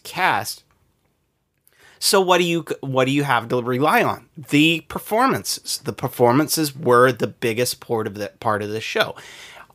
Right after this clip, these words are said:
While I loved the performances, I thought the performances looked gorgeous. I, I, there's very, very many times where I was brought to tears by,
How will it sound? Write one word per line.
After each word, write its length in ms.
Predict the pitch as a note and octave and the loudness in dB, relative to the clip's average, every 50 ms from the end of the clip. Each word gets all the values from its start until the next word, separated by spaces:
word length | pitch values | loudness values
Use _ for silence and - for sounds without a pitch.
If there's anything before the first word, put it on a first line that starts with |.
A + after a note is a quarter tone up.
| _ | _
While 400 | - D3+ D#3 F3 F#3 F#3 F#3 - - | -6 -2 -2 0 0 0 0 0 0
I 120 | D3+ D#3 | 0 2
loved 480 | D#3 D3 C#3 C#3+ D#3+ G3 A3 F3+ E3 - | 2 2 2 2 2 0 0 -2 -4 -6
the 100 | - A#3 | -6 -6
performances, 720 | - - E3+ - - G3 B3+ B3+ D#3+ A2+ - - F#2+ F2 | -6 -8 -12 -6 -2 0 0 0 -2 -4 -8 -8 -10 -8
I 220 | - - B2 C3 | -2 0 0 0
thought 320 | C3+ - D#3+ C#3+ C3+ - - | 0 0 0 0 0 0 -2
the 80 | D3 | -6
performances 760 | C3 - - C3 - - C#3 C3+ C3+ C3 B2+ - C3+ B2+ - A#2 | -6 -6 -8 -6 -2 0 0 2 2 0 0 -2 -4 -4 -4 -6
looked 380 | G#2 G#2 A#2+ C#3+ E3 - - - _ _ _ _ _ - | -2 0 2 2 2 -2 -8 -20 _ _ _ _ _ -2
gorgeous. 540 | - C3 C3+ B2+ G#2 G2+ F2+ - - - - | 2 4 4 4 2 0 -4 -6 -6 -6 -2
I, 460 | - A2+ A2+ A2 A2 A2 A2 G#2+ G2 - - - - - - - - - - | 2 2 4 4 2 0 -2 -6 -10 -12 -18 -20 -20 -20 -20 -20 -20 -10 -6
I, 220 | - G2+ A2 G2+ - - - - _ _ _ - | -2 -2 -2 -2 -4 -8 -14 -16 _ _ _ -6
there's 400 | C#3 A#2 C#3+ D3 C#3+ C3+ B2 - | -2 0 2 4 4 4 2 0
very, 540 | - - - B2 C3+ D3 D3 C#3 C3 A#2+ A#2 | -4 -4 -2 2 4 4 4 4 2 0 -2
very 360 | G2+ G2 C3 D3 D#3+ E3+ E3 | -6 -4 0 2 2 4 2
many 240 | C#3 C3 A#2 A2 G#2 | 2 0 -2 -2 -4
times 400 | - - A#2+ A2 A2 A2+ G#2+ G#2 | -6 -4 -4 -4 -4 -4 -6 -4
where 240 | G#2+ A#2 A#2+ A#2+ B2 | 0 2 2 4 4
I 200 | G#2+ A2 A#2 A#2 | 4 2 2 2
was 260 | A2+ A2+ A#2 G#2+ - | 2 0 0 -2 -2
brought 280 | - - A2+ G#2+ - - | -4 -4 -2 -4 -4 -4
to 80 | - - | -8 -6
tears 340 | - E3+ F3+ G3 F#3 - - | -2 0 2 2 2 0 0
by, 300 | - A#2 G#2 G2+ G2+ | 0 0 0 0 -2